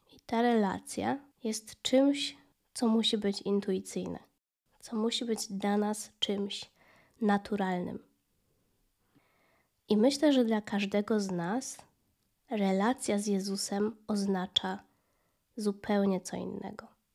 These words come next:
Zaryzykuję takie stwierdzenie, ponieważ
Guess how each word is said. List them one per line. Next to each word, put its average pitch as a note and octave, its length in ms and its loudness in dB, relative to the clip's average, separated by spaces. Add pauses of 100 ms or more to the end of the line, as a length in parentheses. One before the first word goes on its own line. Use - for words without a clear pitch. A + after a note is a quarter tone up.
(1000)
Zaryzykuję A3 680 4
takie F#3 300 -6
stwierdzenie, F#3 800 -6 (160)
ponieważ G3+ 800 -6